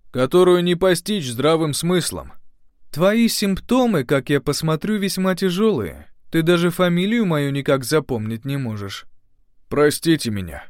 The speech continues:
у вас сложная для запоминания фамилия». «Руйке. Всего три слога. Ру-и-к.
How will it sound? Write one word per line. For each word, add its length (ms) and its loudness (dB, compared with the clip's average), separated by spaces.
у 120 -2
вас 240 2
сложная 540 4
для 140 2
запоминания 720 0
фамилия». 600 -4
«Руйке. 1000 0
Всего 420 0
три 320 -2
слога. 760 -2
Ру-и-к. 1800 -2